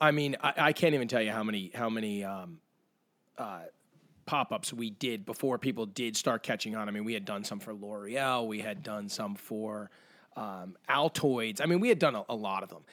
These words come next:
And so I look at it as, "Well, I made a pretty good, I, I made a buck on doing that." But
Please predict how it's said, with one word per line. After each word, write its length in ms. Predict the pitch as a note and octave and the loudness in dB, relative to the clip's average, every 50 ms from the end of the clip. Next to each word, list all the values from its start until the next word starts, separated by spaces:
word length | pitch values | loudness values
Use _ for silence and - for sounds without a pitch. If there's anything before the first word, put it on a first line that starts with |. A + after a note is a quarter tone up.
| - - - _ _ | -20 -20 -20 _ _
And 720 | - D#3+ D3 C#3+ C#3+ C#3+ C#3+ D3 C#3+ - D3 - D#3 - - | 2 4 6 6 6 6 4 4 2 0 0 0 -2 -2 -2
so 180 | D#3+ - F3+ D#3+ | 2 4 6 8
I 140 | E3+ G3+ G#3+ | 8 8 8
look 200 | G3 F#3 E3+ E3 | 8 8 8 8
at 140 | D#3 C#3+ C3+ | 8 8 8
it 80 | C3 B2+ | 6 4
as, 160 | B2+ B2 D3+ | 4 4 4
"Well, 200 | G3+ G#3+ G3 - - | 4 2 2 2 2
I 80 | F#3 | 2
made 120 | F#3 D#3 C3 | 2 2 2
a 40 | A#2 | 2
pretty 240 | - D3 C3+ B2 | 2 2 0 2
good, 260 | A2 B2 A#2 A2 G2+ - _ - - - _ - | 2 0 -2 -2 -4 -8 _ -20 -20 -20 _ -8
I, 100 | - - - - | -8 -6 -2 0
I 60 | F#3 | 2
made 160 | F3+ D#3+ B2+ | 2 2 2
a 40 | A2 | 2
buck 340 | G#2 A2+ G#2+ G2+ - - - _ - | 0 -2 -2 -2 -4 -10 -12 _ -4
on 160 | C3+ A#2+ B2+ | -4 -2 -2
doing 280 | B2 C3+ C3+ C#3 C#3 C#3+ | 0 0 0 2 2 2
that." 340 | D3 D3 D3+ D3+ - - C#3 | 2 2 2 0 0 0 4
But 340 | D3+ C#3+ C#3+ C#3+ C#3 - | 4 6 6 6 4 0